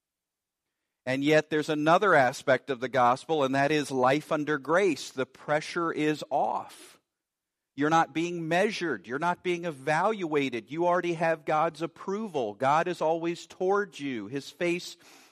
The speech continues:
is always a smile in your direction. Even when we are faithless, He remains faithful.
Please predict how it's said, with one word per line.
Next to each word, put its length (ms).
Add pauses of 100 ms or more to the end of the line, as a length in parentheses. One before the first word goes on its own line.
is 160
always 400
a 40
smile 640
in 120
your 140
direction. 720 (640)
Even 320
when 180
we 160
are 120
faithless, 960 (280)
He 240
remains 560
faithful. 760